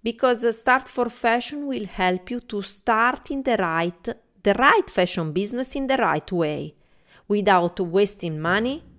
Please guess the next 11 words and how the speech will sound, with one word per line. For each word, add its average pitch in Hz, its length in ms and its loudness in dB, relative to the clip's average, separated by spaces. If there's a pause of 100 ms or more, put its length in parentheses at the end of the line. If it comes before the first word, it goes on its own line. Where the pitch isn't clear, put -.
and 233 220 0
wasting 165 480 0
time. 147 440 -6 (960)
And 202 280 0
the 208 80 4
link 254 400 -2
to 359 100 4
join 202 360 0
the 165 120 -2
wait 170 260 -2
list 254 400 -4